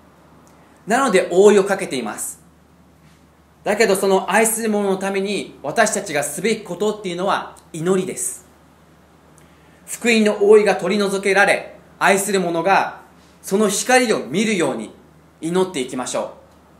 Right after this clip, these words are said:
う。三つ目、へり下って互いに仕え合いましょう。私たちはイエス様のために仕えるしもべです。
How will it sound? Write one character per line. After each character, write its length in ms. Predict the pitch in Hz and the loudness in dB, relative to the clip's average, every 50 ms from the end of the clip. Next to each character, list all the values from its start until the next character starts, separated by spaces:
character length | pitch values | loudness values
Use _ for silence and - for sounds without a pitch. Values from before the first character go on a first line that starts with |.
| _ _ _ _ _ _ _ _ _ _ _ - - - | _ _ _ _ _ _ _ _ _ _ _ -20 -14 -10
う。 20 | 135 | -10
三 100 | 160 165 | -10 -8
つ 160 | 165 185 185 | -6 -4 -2
目、 300 | 175 160 - - - - - - - _ - _ _ _ _ _ _ _ _ _ _ _ _ _ _ _ _ - - - _ _ - | -2 -4 -4 -6 -14 -20 -20 -20 -20 _ -20 _ _ _ _ _ _ _ _ _ _ _ _ _ _ _ _ -20 -20 -20 _ _ -6
へ 180 | - 180 220 | -2 0 2
り 180 | 233 262 254 - | 2 2 0 0
下 220 | 254 247 254 254 | 0 2 2 2
っ 140 | - - - | 2 0 -2
て 320 | 175 135 - - - - - - | -4 -4 -4 -6 -12 -20 -18 -12
互 400 | - 170 156 180 185 180 175 165 | -8 -2 0 2 2 2 0 -2
い 40 | |
に 60 | 165 - | -6 -6
仕 100 | - - | -4 -2
え 160 | 180 185 185 180 | 0 2 2 4
合 120 | 175 170 | 2 2
い 60 | 160 | 2
ま 80 | 160 151 | -2 -4
し 100 | - 147 | -4 -4
ょ 240 | 113 98 - - - | -4 -4 -6 -10 -20
う。 1500 | - _ _ _ _ _ _ _ _ _ _ _ _ _ _ _ _ _ _ _ _ _ _ _ _ _ _ _ _ - | -20 _ _ _ _ _ _ _ _ _ _ _ _ _ _ _ _ _ _ _ _ _ _ _ _ _ _ _ _ -4
私 240 | 165 170 240 233 - | 0 4 4 4 4
た 80 | 226 196 | 2 -2
ち 120 | 175 180 | -2 0
は 380 | 190 196 185 139 - - - - 139 | 2 2 2 2 0 -4 -8 -8 -2
イ 100 | 165 240 | 2 2
エ 80 | 247 | 2
ス 100 | 240 - | 2 2
様 220 | - 220 202 190 165 | 2 2 2 2 0
の 80 | 151 | -2
た 160 | - - 175 | -4 -4 -4
め 120 | 190 196 196 | -4 -2 -4
に 300 | 202 190 143 - - - - | -4 -6 -6 -8 -10 -10 -10
仕 160 | - - - 233 | -8 -6 -2 0
え 240 | 233 220 226 185 135 | 2 2 2 0 -2
る 80 | 113 - | -6 -8
し 280 | - - - - 170 | -6 -6 -6 -4 -2
も 120 | 180 190 175 | -2 -2 0
べ 100 | 175 151 | 0 -2
で 120 | 127 - | -2 -4
す。 260 | - - - - - | -6 -10 -12 -14 -18